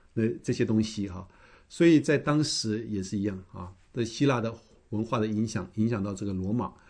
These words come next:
所以希腊文啊，希腊的文学等等，对于当时这个世界上的很多人民，特别是有知识、有学问的，他们都会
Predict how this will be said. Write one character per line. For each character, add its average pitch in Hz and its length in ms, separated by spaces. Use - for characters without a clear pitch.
所 147 180
以 143 140
希 - 340
腊 170 140
文 101 360
啊， 90 260
希 - 160
腊 131 100
的 113 80
文 110 240
学 95 480
等 113 200
等， 101 200
对 123 160
于 110 180
当 120 240
时 98 400
这 107 100
个 98 120
世 110 160
界 104 180
上 104 220
的 98 80
很 98 120
多 104 120
人 98 120
民， 92 240
特 123 100
别 110 140
是 107 140
有 98 100
知 117 220
识、 113 140
有 95 100
学 92 180
问 101 180
的， 95 100
他 113 140
们 98 240
都 104 200
会 104 160